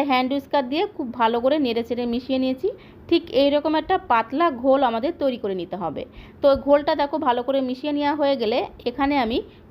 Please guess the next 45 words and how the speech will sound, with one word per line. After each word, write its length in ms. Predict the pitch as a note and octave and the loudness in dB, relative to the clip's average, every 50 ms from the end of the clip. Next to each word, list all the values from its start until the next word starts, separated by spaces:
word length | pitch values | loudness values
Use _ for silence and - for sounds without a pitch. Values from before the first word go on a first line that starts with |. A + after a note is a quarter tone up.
| - - - | -20 -12 -4
কুড়ি 240 | D4+ D4+ E4 E4+ E4+ | 0 2 4 4 4
মিনিটের 400 | E4 D4 C4 B3+ A#3+ B3+ B3 A3+ | 4 4 2 0 2 0 0 0
জন্য 200 | - B3 B3+ D4+ G#4+ | 0 -2 0 0 0
রেস্টে 380 | F4+ C4 A3 A3+ - - A3 | 0 0 -2 -2 -4 -6 -6
রেখে 280 | G3 F#3+ F3+ F3+ - F#3 | -4 -4 -4 -4 -4 -4
দেবো, 180 | F3+ F3+ F3 F#3+ | -4 -4 -4 -2
কারণ 200 | - A3+ A#3 B3 B3 - | 2 2 2 2 2 0
এখনই 320 | A#3+ A#3+ A#3+ D4+ D4 D#4+ D#4+ | 0 0 0 0 -2 0 0
আমি 140 | D#4 D#4+ | 0 -2
তৈরি 300 | - - C#4 C4+ B3+ C4+ | -2 0 0 0 0 0
করব, 200 | C4 C4+ C4 C4 C#4 A#3+ | 0 0 0 0 0 0
তাই 200 | - C4 B3+ C4+ | 0 0 0 0
কুড়ি 280 | C4+ - B3 B3 C4 B3+ | -2 -6 -6 -4 -2 -2
মিনিটের 320 | B3 B3 B3 A#3+ B3+ A#3+ | -2 -2 -2 0 -2 -2
জন্য 160 | B3 C4 C4 D4 | 0 -2 -2 0
এটাকে 300 | D4+ A3+ A#3 A3 A3 B3+ | -2 0 -2 -2 0 -2
একটু 160 | A3 G#3+ D4+ E4+ | -2 -2 0 -2
রেস্টে 300 | D4 G#3+ G#3 G#3+ - A#3+ | 0 0 -2 -2 -4 -4
রেখে 240 | G#3+ G#3 G3+ - A3 | -4 -4 -2 -4 -4
দেবো। 220 | G3+ A3+ A3+ D4+ B4 B4+ - - - - - - - | -2 0 0 0 0 -2 -4 -14 -20 -20 -12 -4 -2
তো 60 | A#3+ - | -2 0
এখানে 300 | - B3+ B3+ - D#4 F4 F#4+ | 0 0 2 2 2 2 2
কয়েকটা 360 | - D#4+ D#4 D#4 D#4 - D#4+ D#4 | 2 2 2 2 0 -2 -4 -2
কথা 180 | C#4 C#4 D4 C#4 | -2 -2 -2 -2
তোমাদের 340 | C#4 C4+ C4+ C4 C4+ C4+ A#3+ | -2 -2 -2 0 -2 -2 -4
বলে 240 | A3+ A#3+ B3 B3 | -2 -2 -2 0
রাখি, 300 | B3 A#3+ G#3+ G#3+ - A#3 C4 C#4+ - - | 0 0 -2 -2 -4 -6 -6 -6 -4 -2
তোমরা 220 | A#3 A3+ A#3 B3+ | -2 0 0 -2
কিন্তু 300 | C4+ C4+ C4 C4 C4 C4+ C4 C4 - | -2 -2 -2 -2 -2 -2 -4 -2 -2
এই 140 | A#3+ B3 B3+ | -2 0 0
মিশ্রণটিকে 640 | B3 A#3+ B3+ - - C#4 D4 C#4+ D4 C4+ F#3+ A3+ B3+ G#4+ B4 - - - - - - | 0 -2 -4 -2 -2 0 0 0 -2 -2 0 0 0 0 0 -4 -12 -20 -20 -12 -2
এক 180 | - - A#3 A3+ A3 | 0 2 2 2 0
ঘন্টা 320 | - C#4+ C#4+ D4 C#4+ E4+ D#4+ | -2 -2 0 0 2 0 0
দুই 220 | B3+ A3 B3 B3 A#3 | 0 0 -2 -4 -2
ঘন্টা 300 | A#3+ C#4+ C4+ C4+ C4+ D4 | -2 0 0 2 2 2
আগেও 340 | A#3+ A3 G#3+ A3 B3+ C#4+ D#4 | 2 2 2 2 0 0 0
কিন্তু 300 | D#4+ E4 C#4+ C4 - B3 D4 D4+ - | 0 -2 -2 -2 -2 -2 -6 -4 -4
তৈরি 260 | - A#3 A3 G#3+ A#3 A3+ | -2 -2 0 0 -2 -4
করে 200 | - A#3 A3+ B3 | -2 0 0 2
এইভাবে 240 | A3 G#3+ G#3 G#3+ D#4 F4 | 0 0 0 0 0 2
রেডি 240 | C4+ A3 G3 A3+ | 2 0 0 -2
করে 160 | G3+ G#3 A3+ D4 | -2 0 0 0
রেখে 220 | E4 B3+ G#3+ - | 0 0 -4 -4
দিতে 220 | F#3+ F3+ F3+ - E3 | -4 -6 -4 -4 -4
পারো। 240 | - D3 C#3 - | -4 -4 -4 -4